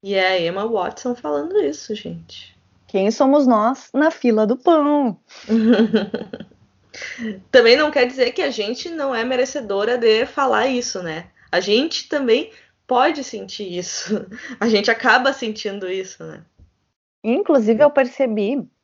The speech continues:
Speaker 2: que no episódio passado, que a gente falou de profissão, vestibular, et cetera, eu contei de uma história minha na faculdade, que eu tava lá, ah, pra fazer uma prova de opinião pública, que eu não sou boa com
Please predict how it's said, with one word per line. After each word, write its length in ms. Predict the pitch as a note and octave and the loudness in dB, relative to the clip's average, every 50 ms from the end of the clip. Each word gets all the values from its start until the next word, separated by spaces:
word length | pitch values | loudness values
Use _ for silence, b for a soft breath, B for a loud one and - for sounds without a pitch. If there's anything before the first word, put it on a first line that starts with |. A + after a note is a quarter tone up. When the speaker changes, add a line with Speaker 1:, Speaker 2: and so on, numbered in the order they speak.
| _ _ _ _ | _ _ _ _
Speaker 2:
que 120 | - F#3+ | 0 0
no 100 | A3 G#3+ | 2 2
episódio 460 | G#3+ G#3+ - G3 G3 F#3 F3+ F#3 A3+ | 0 -2 -2 0 2 2 2 0 -2
passado, 760 | - - A#3 A#3 - - - F#3 E3 D#3+ E3 E3 G#3+ C#4+ - _ _ _ _ _ _ _ | -2 -4 -4 -4 -4 -4 -4 -4 -2 -4 -4 -4 -6 -6 -8 _ _ _ _ _ _ _
que 100 | _ F#3 | _ -6
a 60 | F#3 | -6
gente 180 | E3+ E3 E3+ - | -6 -6 -8 -6
falou 240 | - E3 D#3+ D#3+ | -6 -4 -2 -2
de 80 | D#3+ D#3 | -4 -4
profissão, 640 | D#3 - D#3+ - - - - - E3 F#3+ G#3+ G#3+ F3 | -8 -10 -12 -12 -14 -10 -4 -2 0 0 0 0 -4
vestibular, 560 | E3+ - - - D#3+ E3 D#3+ D#3+ E3 F3 F#3 | -4 -6 -8 -8 -4 -2 2 2 2 2 2
et 140 | F3+ F3+ - | -2 -4 -4
cetera, 380 | - F3+ E3+ F3 A3 A3 C4+ - B B B B B B B B B B | -4 -6 -4 -2 -4 -4 -4 -6 B B B B B B B B B B
eu 120 | G3 G3+ | -2 2
contei 580 | - A#3 A#3 B3 B3 - A#3+ G#3 A3 B3 E4 - _ _ _ _ b b b b b b _ | 4 4 4 2 2 2 2 2 2 0 -2 -6 _ _ _ _ b b b b b b _
de 80 | - G#3+ | 0 2
uma 120 | A3+ A3+ | 2 2
história 400 | A#3 A#3 - B3+ G#3+ G#3+ A3 B3 | 2 0 2 2 4 4 4 4
minha 300 | A#3+ A#3 A3 A#3 B3 B3+ | 2 2 0 0 0 0
na 100 | B3 A#3 | 0 -2
faculdade, 760 | A3 - G#3 - _ A#3+ A3+ A#3 G3+ G3+ G#3 G#3 G3 F#3 G3 | -2 -4 -8 -8 _ 0 2 2 4 4 2 2 0 -2 -4
que 100 | F#3+ - | -6 -6
eu 60 | F#3 | -6
tava 280 | F3+ A3 F#3+ F#3 F#3 G3 | -4 -2 -4 -2 0 0
lá, 440 | F#3+ F#3 F#3+ G3 G3+ G3+ F#3+ F3+ b b b b b b b b | -2 -2 -2 -4 -6 -8 -10 -12 b b b b b b b b
ah, 420 | - F3+ F3+ F3+ F3 F3+ F3+ F3 E3+ - _ _ _ _ _ _ - | 0 2 2 4 2 2 0 -2 -4 -6 _ _ _ _ _ _ 0
pra 120 | G3 G3 | 0 0
fazer 280 | - G#3 G3 F3+ F#3 F#3+ | 2 2 0 2 0 0
uma 160 | G3+ G3+ G3+ | -2 -2 -4
prova 460 | G3+ G#3+ G3 F3+ F#3 G3 F#3+ G3 G3+ | -4 -2 -2 0 0 -2 -2 -4 -6
de 380 | F3 F#3 G3 F#3+ F#3 F#3+ G3 F#3 | -6 -6 -6 -6 -4 -4 -6 -8
opinião 420 | F3+ - - G3+ G3 F#3 F#3+ F#3+ F3 | -6 -4 -4 -2 0 0 -2 -4 -6
pública, 720 | G3 G3 - G3+ G3+ G#3 G#3 A3+ A3 - - A3 G#3+ A3 A3 - _ | -10 -4 0 0 2 2 2 0 -2 -2 -4 -6 -6 -6 -8 -12 _
que 80 | - G3+ | -2 -2
eu 60 | F#3+ | -2
não 100 | F#3+ F#3 | -2 -4
sou 160 | F3+ - F#3 | -4 -4 -2
boa 220 | E3+ F3 F3 F3 F3 | 0 0 0 -2 -2
com 380 | - F#3 F3 E3+ E3+ E3 E3 | -4 -6 -6 -6 -6 -8 -10